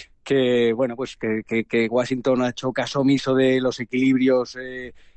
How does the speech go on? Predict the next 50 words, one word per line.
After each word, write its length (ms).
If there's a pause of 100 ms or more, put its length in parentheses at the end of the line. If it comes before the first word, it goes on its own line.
(140)
y 240
las 220
negociaciones, 800
eh, 280
comerciales 560
de 60
los 140
últimos 320
años, 520 (360)
en 100
fin, 240
o 80
sea, 160
que 80
le, 160
le, 160
le 160
critica 420
así, 220
¿no? 180
De, 200
de 100
esa, 220
de 100
esa 140
manera 420 (240)
y 120
pide 220
que 60
lo 80
levante. 340
Obviamente, 600
le 180
pretende 500
llevarlo, 360
supongo, 320
al, 200
al, 300
a 80
la 60
Organización 340
Mundial 240
del 100
Comercio, 480 (240)
como 140
ha 40
hecho 100
con 60
los 80
anteriores, 380